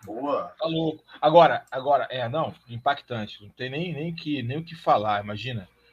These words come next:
Speaker 2: teu irmão fazendo um comentário à tua, não, nossa, horrível.
Speaker 1: Deus me
Speaker 2: Triste.
Speaker 1: livre, né?
Speaker 2: Agora, agora, vamos pra questões,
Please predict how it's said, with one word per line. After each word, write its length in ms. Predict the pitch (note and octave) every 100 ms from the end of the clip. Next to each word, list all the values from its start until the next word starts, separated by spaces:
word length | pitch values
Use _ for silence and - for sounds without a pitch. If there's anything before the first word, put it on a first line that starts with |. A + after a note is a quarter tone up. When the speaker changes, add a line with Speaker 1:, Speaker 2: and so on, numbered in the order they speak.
| _
Speaker 2:
teu 100 | B2
irmão 280 | A#2 A#2+ D3
fazendo 220 | B2+ C3+
um 40 | C3+
comentário 420 | C3 B2 C3+ B2+
à 20 |
tua, 280 | C3 A2 -
não, 220 | A#2+ A#2 E2+ - A#2
nossa, 300 | A#2 - B2
horrível. 300 | A2+ G2+ G#2 _
Speaker 1:
Deus 320 | B2 D#3 C#3+
me 80 | A#2+
Speaker 2:
Triste. 280 | C3 G2+ G2
Speaker 1:
livre, 240 | G2 - -
né? 100 | -
Speaker 2:
Agora, 600 | C3 B2+ C#3+ C3 A#2+ G#2+ -
agora, 520 | B2+ B2+ B2 A2+ A2
vamos 280 | A2 C3+ D3+
pra 200 | - C#3
questões, 460 | C3 B2 - D#3+